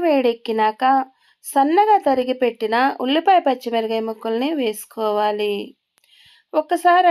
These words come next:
అటు ఇటు కలిపేసి మూత పెట్టుకోవాలి. ఉల్లిపాయ పచ్చిమిరకాయ ముక్కలు మగ్గిపోయినాక ముందుగా చక్కగా క్లీన్ చేసి పెట్టుకున్న పచ్చి రొయ్యల్ని వేసుకోవాలి.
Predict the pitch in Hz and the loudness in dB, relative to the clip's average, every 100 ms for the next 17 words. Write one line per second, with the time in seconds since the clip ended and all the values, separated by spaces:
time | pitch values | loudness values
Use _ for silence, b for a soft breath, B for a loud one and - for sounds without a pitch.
0 | 285 285 311 277 254 240 240 269 233 302 | 2 0 -4 -4 -4 -4 -2 -4 -4 -6
1 | 359 320 247 247 262 214 220 220 214 208 | -2 0 -2 -4 -10 -10 -10 -6 -4 -2
2 | 208 202 202 208 240 _ _ _ _ _ | -2 -2 -6 -8 -14 _ _ _ _ _
3 | _ _ - 320 392 440 440 339 311 294 | _ _ -8 -2 0 0 0 2 0 0
4 | 285 285 269 277 269 262 254 247 240 240 | -2 0 2 0 0 -2 -4 -2 -4 -4
5 | 269 330 262 220 208 208 262 311 370 - | 0 0 0 -2 -4 -2 0 0 -4 -14
6 | _ b b b 247 294 415 466 330 370 | _ b b b -6 -2 0 0 2 2
7 | 427 277 277 277 269 262 311 381 359 302 | 0 -4 -2 -4 -2 -2 -2 -2 -2 -2
8 | 269 - 240 240 240 233 262 330 403 - | -4 -6 -6 -6 -8 -4 -4 -2 -4 -10
9 | _ _ - 240 233 - 311 302 240 233 | _ _ -4 -4 -4 -4 0 0 0 -2
10 | 233 277 440 - - 220 - - 226 220 | -4 -6 -8 -8 -6 -6 -10 -8 -4 -2
11 | 214 208 214 | -2 -2 -4